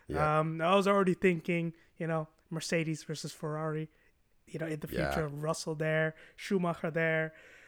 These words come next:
Speaker 2: But, uh, let's not get ahead of ourselves.
Speaker 1: Yeah,
Speaker 2: Let's
Speaker 1: yeah,
Speaker 2: still
Speaker 1: exactly.
Speaker 2: focus on the present. But what we're seeing so far, I'm really enjoying, and I'm, I'm hugely impressed once again.
Speaker 1: Yeah.
Speaker 2: So
Speaker 1: And to talk about, uh, other rookies,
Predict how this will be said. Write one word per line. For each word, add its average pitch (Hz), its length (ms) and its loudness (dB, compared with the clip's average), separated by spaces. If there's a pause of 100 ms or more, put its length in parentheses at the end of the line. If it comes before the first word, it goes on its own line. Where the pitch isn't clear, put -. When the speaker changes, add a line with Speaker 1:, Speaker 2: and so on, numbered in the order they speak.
(160)
Speaker 2:
But, 165 360 2
uh, 165 160 2
let's 190 220 0
not 214 160 0
get 196 140 4
ahead 170 240 -2
of 202 100 -4
ourselves. 226 500 -2
Speaker 1:
Yeah, 185 80 2
Speaker 2:
Let's 101 200 2
Speaker 1:
yeah, 67 120 -2
Speaker 2:
still 180 580 4
Speaker 1:
exactly. - 120 -14 (380)
Speaker 2:
focus 196 480 0
on 180 160 0
the 165 60 -2
present. 220 560 -2
But 180 260 0
what 196 160 0
we're 190 100 2
seeing 185 380 0
so 196 260 0
far, 240 400 -2 (460)
I'm 170 240 -2
really 170 260 -4
enjoying, 180 460 -4
and 147 100 -2
I'm, 143 280 -6
I'm 143 220 -6
hugely 139 440 -8
impressed 127 520 -14
once 156 200 -10
again. 127 180 -12
Speaker 1:
Yeah. 123 200 2 (380)
Speaker 2:
So - 200 0
Speaker 1:
And 190 180 8
to 185 40 0
talk 123 180 4
about, 117 420 6
uh, 110 240 6
other 127 180 4
rookies, 113 600 0